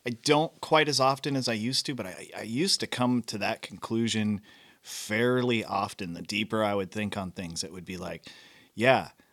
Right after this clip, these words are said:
life is just a test. Uh, we're stuck here. We're here for some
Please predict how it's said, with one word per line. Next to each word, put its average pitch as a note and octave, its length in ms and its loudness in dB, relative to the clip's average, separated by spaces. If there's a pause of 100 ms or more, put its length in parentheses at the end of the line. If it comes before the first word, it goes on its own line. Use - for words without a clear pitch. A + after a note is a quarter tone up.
(140)
life A#2+ 360 0
is A#2 180 0
just - 320 0
a F#2 60 -8
test. - 600 -4 (540)
Uh, D#2+ 400 -8
we're A2+ 300 0
stuck - 600 4
here. D#2 440 -10
We're B2 200 0
here D3+ 280 4
for B2 240 -2
some D#3 720 2